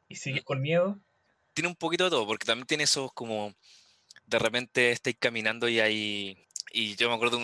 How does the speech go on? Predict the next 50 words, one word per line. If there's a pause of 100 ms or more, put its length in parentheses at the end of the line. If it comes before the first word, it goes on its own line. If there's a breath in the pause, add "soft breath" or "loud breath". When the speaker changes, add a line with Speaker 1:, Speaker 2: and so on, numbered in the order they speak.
(160)
Speaker 2:
un-,
de
uno
muy
bueno
que
tú
ahí
en
una
pieza
oscura,
entonces
de
repente
hay
un
tipo
colgado,
¿cachai? (720 loud breath)
Y
justo
le,
le
alumbra
con
una
luz
y
lo
veis
de
frente
y,
y
no
te
hace
nada,
pero
está
el
tipo
colgado
y
como
que
igual
te
hace